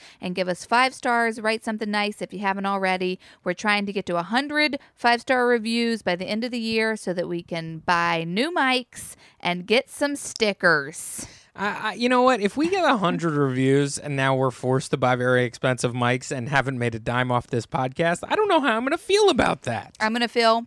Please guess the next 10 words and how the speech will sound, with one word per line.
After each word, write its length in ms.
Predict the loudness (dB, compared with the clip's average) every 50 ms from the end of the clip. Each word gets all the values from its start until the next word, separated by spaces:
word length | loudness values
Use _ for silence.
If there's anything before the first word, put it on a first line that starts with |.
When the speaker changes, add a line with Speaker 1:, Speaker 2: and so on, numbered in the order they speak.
| -10
Speaker 1:
pretty 280 | -8 -6 -4 -2 -2 -2
great. 480 | 2 2 2 4 4 2 0 -2 -6 -12 -20 -20 -20 -20 -10 -2
Let's 280 | 0 0 0 0 0
jump 260 | 0 0 0 2 2 2
into 260 | 2 2 0 -2 -2
this 220 | -2 -2 -2 0
episode. 800 | 0 0 0 0 -4 -4 -2 0 2 2 2 0 -2 -6 -10 -16 -20 _ _
Speaker 2:
Let's 300 | -2 0 2 2 0 -2
do 300 | -2 0 2 2 2 2
it. 120 | 2 0